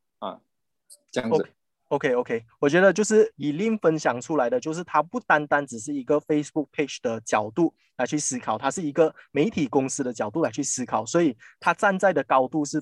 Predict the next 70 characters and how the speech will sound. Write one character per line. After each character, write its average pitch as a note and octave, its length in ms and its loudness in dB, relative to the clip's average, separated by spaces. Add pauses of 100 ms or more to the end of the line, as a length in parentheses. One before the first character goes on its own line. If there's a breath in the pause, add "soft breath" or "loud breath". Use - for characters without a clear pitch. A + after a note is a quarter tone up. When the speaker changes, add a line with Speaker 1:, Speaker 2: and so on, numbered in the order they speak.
Speaker 1:
不 D#3 120 -4
一 A2+ 140 -12
样 A#2+ 240 2
的 G#2 240 -6
一 C3+ 80 -6
个， B2 180 4
一 C3 80 -8
个 C3 120 0
角 A#2+ 240 -6
度 B2+ 160 -4
啦， A2 120 -2
我 G#2+ 120 -8
能 G#2+ 120 -6
够 B2 140 -2
说 A2+ 180 -6
的 G#2 140 -6
就 A2+ 140 -8
是。 A2+ 200 -8 (320 soft breath)
那， A3 240 4 (260 soft breath)
呃， C#3 180 4
能 D#3 160 0
不 C4 80 -2
能 G3+ 100 -2
够 G3 80 0
再 G3+ 140 0
请 B2+ 180 -8
问 D3 160 -2
一 - 20 -6
下， D#3 200 0
你 B2 100 -6
们 A2+ 160 -6
就 D3 100 -4
是 D#3+ 220 -2
翻 D#3+ 220 0
转 C#3+ 180 2
大 E3+ 140 2
马 C3 100 2
吃 B2 240 -8
喝 B2 140 -2
玩 G#2+ 180 -4
乐 C3 100 0
这 C3 160 -4
个 B2+ 80 -2
平 G#2+ 220 -10
台 G#2 160 -10
啦， G2+ 160 -10 (220)
这 E3 120 2
个 E3 120 4
平 A#2 160 -8
台 A2 180 -6
啊， G#2 100 -10 (220 loud breath)
在 A3+ 140 6
未 A#3 180 8
来 C#3+ 140 4
你 B2+ 100 -4
们 A2+ 100 -4
还 A#2 140 -4
会 D#3 140 -2
有 B2+ 100 -2
怎 A2 160 -10
么 G#2+ 80 -6
样 C3 180 0
的 B2 120 -6
发 A2 200 0
展 G#2+ 160 -6
吗？ G#2+ 140 -8
你 A2+ 80 -10
们 C3 140 -4
会 F3 80 -6
在， F3 240 2